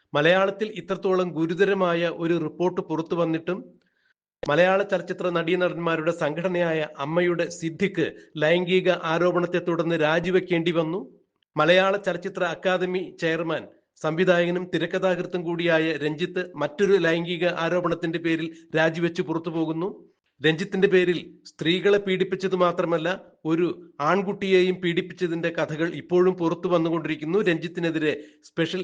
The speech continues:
ഇൻവെസ്റ്റിഗേഷൻ ടീം കേസെടുത്തിരിക്കുന്നു, മുകേഷിനെതിരെ കേസെടുത്തിരിക്കുന്നു. മലയാള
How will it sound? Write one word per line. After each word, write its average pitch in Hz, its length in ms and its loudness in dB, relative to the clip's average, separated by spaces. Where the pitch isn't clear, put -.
ഇൻവെസ്റ്റിഗേഷൻ 170 640 0
ടീം 165 120 4
കേസെടുത്തിരിക്കുന്നു, 165 800 -2
മുകേഷിനെതിരെ 185 720 2
കേസെടുത്തിരിക്കുന്നു. 156 800 -4
മലയാള 180 360 4